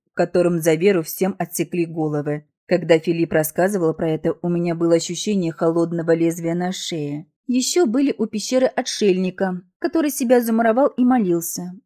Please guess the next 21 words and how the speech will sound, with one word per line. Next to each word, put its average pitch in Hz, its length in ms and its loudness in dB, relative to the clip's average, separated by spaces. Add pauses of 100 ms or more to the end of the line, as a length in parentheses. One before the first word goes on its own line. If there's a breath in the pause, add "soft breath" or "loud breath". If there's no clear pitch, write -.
(140)
Там 277 180 2
было 269 180 2
маленькое 262 480 2
отверстие, 165 680 -4 (100)
куда 190 240 4
приползала 170 640 2
змея 170 400 0
и 208 60 0
приносила 180 600 -2
во 170 120 2
рту 165 200 -4
молоко. 170 640 -2 (220)
Много 269 500 4
благоговения 202 840 4
я 175 240 2
испытала 180 540 0
в 170 80 0
этих 165 300 -4
поездках 165 520 -4
с - 120 -14
Филиппом. 151 580 -6